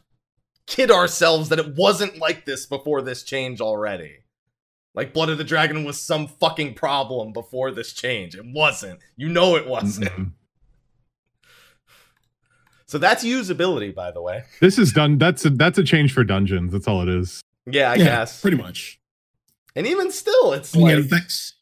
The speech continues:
Speaker 2: Even
Speaker 3: affects
Speaker 2: still,
Speaker 3: no
Speaker 2: I never
Speaker 3: class
Speaker 2: dropped it
Speaker 3: level.
Speaker 2: in dungeons as it was 'cause I would just start A O E-ing as we were pulling.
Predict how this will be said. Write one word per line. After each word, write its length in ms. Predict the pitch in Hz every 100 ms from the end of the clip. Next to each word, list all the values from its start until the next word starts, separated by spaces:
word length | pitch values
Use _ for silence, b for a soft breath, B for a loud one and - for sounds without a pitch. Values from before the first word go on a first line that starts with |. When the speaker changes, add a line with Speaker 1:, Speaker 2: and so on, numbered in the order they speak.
| _ _ _ _ _ _ -
Speaker 2:
Even 100 | 165 196
Speaker 3:
affects 120 | 165
Speaker 2:
still, 180 | 131 180
Speaker 3:
no 40 | 175
Speaker 2:
I 80 | 151
never 220 | 147 147
Speaker 3:
class 40 |
Speaker 2:
dropped 240 | 143 143 127
it 40 |
Speaker 3:
level. 160 | 135 135
Speaker 2:
in 40 |
dungeons 440 | 139 147 135 135
as 100 | 131 131
it 80 |
was 320 | 120 135 143 131
'cause 140 | 123
I 60 | 127
would 120 | 120
just 140 | 120 -
start 220 | 135 123
A 140 | 120
O 120 | 120
E-ing 220 | 120 127 117
as 160 | 110
we 120 | 117 110
were 80 |
pulling. 560 | 101 135 120 98 101